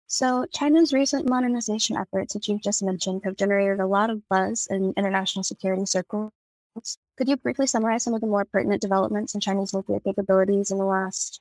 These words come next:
couple of years? And then also touch on how doctrine and rhetoric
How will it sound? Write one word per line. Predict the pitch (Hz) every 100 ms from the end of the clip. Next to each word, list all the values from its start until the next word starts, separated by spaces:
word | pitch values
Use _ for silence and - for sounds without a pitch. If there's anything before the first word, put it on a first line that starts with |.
| _
couple | 220 220 214
of | 208
years? | 196 190 220 226 - _ -
And | 190
then | 190 185 185 226 _ _ _
also | 220 226 254
touch | 233 208 214
on | 208 202 190 -
how | - 208 202
doctrine | 208 202 - 208
and | 190
rhetoric | 190 190 190